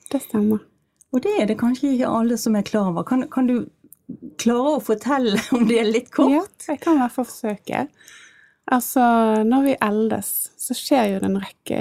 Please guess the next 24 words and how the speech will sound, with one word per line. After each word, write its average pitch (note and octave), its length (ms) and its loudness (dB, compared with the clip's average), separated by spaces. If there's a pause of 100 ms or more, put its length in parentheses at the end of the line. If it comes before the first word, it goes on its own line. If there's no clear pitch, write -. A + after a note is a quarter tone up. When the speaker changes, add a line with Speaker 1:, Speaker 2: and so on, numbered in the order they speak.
(120)
Speaker 1:
kroppslige - 520 -6
endringer. G3 540 0 (880)
Også - 440 -2
i G3+ 60 -4
forhold A3 420 -2
til G3 240 -4
søvn G3+ 500 -2
ser F#3+ 280 -4
vi G3 80 0
noen F#3+ 160 0
endringer. G3+ 420 0 (920)
Eh, G#3 320 2
og G#3+ 120 -4
særlig B3+ 380 0
kan A#3 140 2
jo A#3 100 2
dette A3 240 -4
knytte - 300 -6
seg G#3+ 260 -4
til - 140 -10
at F#3+ 160 -6
den G3 260 0
dype G3+ 460 0
søvnen, G#3 600 -2